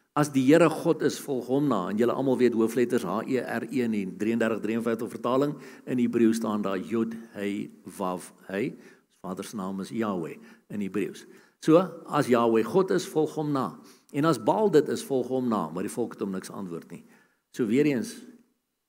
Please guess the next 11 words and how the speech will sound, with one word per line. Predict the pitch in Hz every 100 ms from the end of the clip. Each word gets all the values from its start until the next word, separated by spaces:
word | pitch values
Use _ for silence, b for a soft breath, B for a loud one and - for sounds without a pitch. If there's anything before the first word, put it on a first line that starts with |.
| -
het | 87 -
ver | 110
oggend | 110 110 95 - - _ _ _ _ _ _ _
'n | -
keuse | - 98 - 85 76 - _ _ _ _ -
om | 101
te | 98
hink | 95 98 120 -
op | 104 -
een | 101 101
van | - 90